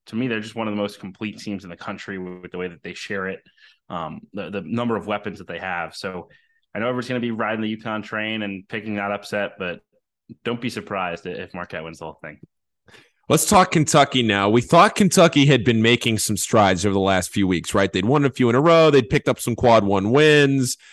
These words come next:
Speaker 2: Things were rolling. Cal had made the adjustments everybody had been asking for. Then all of a sudden, Cason Wallace gets hurt. Sahvir Wheeler, he's not with the team right now, or, or at least he's not available, I should say, right now.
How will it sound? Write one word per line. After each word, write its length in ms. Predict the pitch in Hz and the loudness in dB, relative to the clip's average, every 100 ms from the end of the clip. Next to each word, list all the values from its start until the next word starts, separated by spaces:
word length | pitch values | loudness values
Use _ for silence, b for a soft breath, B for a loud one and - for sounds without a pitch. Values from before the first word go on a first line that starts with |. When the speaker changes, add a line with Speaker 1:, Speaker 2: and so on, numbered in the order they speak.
| b b _ - | b b _ 2
Speaker 2:
Things 240 | 220 214 | 4 6
were 120 | 196 | 6
rolling. 540 | 160 165 160 156 151 143 | 8 8 8 8 6 4
Cal 340 | 160 143 147 | 4 6 6
had 100 | 139 | 6
made 180 | 139 139 | 4 4
the 100 | 135 | 4
adjustments 520 | 117 131 127 131 120 | 6 4 4 0 2
everybody 340 | 123 120 123 117 | 2 4 6 6
had 120 | 104 | 4
been 100 | 110 | 2
asking 440 | 110 113 - 110 | 2 0 -2 -6
for. 520 | - 113 110 107 104 - _ _ _ | -2 2 4 4 0 -4 _ _ _
Then 120 | 127 147 | 2 6
all 140 | 160 | 6
of 80 | 143 | 4
a 60 | |
sudden, 320 | 143 147 135 131 | 4 2 0 -2
Cason 300 | 127 123 120 | -2 -2 -2
Wallace 280 | 117 113 | 0 0
gets 240 | - 101 - | 0 -4 2
hurt. 320 | 160 156 - | 2 2 0
Sahvir 360 | - 104 113 107 | -4 0 0 4
Wheeler, 560 | 131 143 139 131 127 - _ | 4 6 6 4 2 -4 _
he's 240 | - 135 127 | -2 0 2
not 220 | 131 117 | 2 2
with 140 | 131 | 0
the 80 | 123 | -2
team 340 | - 131 127 123 | -4 -2 0 0
right 160 | 120 | 0
now, 300 | 117 120 117 | 2 2 4
or, 140 | 113 107 | 4 2
or 180 | 113 | 2
at 80 | 113 | 0
least 180 | 120 110 | 0 -4
he's 100 | 110 | -4
not 160 | 120 107 | -2 -2
available, 500 | 92 120 110 98 98 | 2 2 2 2 -2
I 100 | 92 | -2
should 240 | - 95 | -4 -4
say, 360 | - 95 95 - | -2 0 -2 -4
right 320 | - 113 107 | -4 0 0
now. 380 | 104 101 98 101 | 0 -2 0 -2